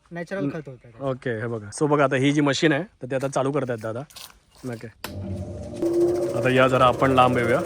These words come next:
Speaker 2: ओ, आता बघा, या धावूळ टाकल्याने याने. धावूळ एकदम बारीक झालं. तर हे मी पहिल्यांदाच बघतोय हा.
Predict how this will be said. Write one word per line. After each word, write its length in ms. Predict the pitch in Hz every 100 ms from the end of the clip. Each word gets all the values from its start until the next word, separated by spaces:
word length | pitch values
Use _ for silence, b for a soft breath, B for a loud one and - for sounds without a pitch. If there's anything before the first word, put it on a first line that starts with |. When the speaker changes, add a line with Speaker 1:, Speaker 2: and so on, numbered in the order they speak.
| - - - - - - - -
Speaker 2:
ओ, 360 | 160 165 127
आता 80 | 127
बघा, 200 | 147 139
या 200 | 143 143
धावूळ 300 | 139 139 151
टाकल्याने 380 | 160 135 135 131
याने. 140 | 117 - - - - - - - - - - - - - 123 - - - - 143
धावूळ 220 | 139 156
एकदम 300 | 160 156 160
बारीक 220 | 147 156
झालं. 240 | 151 127 127 - - - - - 64 64 64 62 - 62 62 62 60 62 62 62 62 62 62 62 62 62 64 62 64 60
तर 40 |
हे 200 | - 180
मी 120 | 196 220
पहिल्यांदाच 560 | 190 190 202 202 208
बघतोय 300 | 190 190 156
हा. 120 | 160